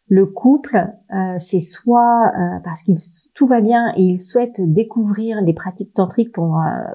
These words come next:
pour, euh, bah, pour vivre, euh, de nouvelles expériences, euh, intimes, ou soit ils ont justement une sorte de décalage dans leur désir et le tantra leur permet de mettre de la conscience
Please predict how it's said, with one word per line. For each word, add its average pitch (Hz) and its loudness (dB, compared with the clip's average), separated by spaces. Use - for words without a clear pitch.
pour, 170 -6
euh, - -6
bah, 160 -6
pour 170 -6
vivre, 180 2
euh, 170 0
de 165 2
nouvelles 220 4
expériences, 180 -4
euh, 165 0
intimes, 208 0
ou 175 4
soit 262 2
ils 180 2
ont 202 4
justement 196 -2
une 170 4
sorte 190 -6
de 170 0
décalage 190 0
dans 175 -4
leur 170 -6
désir 175 0
et 190 4
le 185 4
tantra 185 -4
leur 180 0
permet 180 -2
de 208 2
mettre 175 -2
de 175 0
la 156 0
conscience 214 -4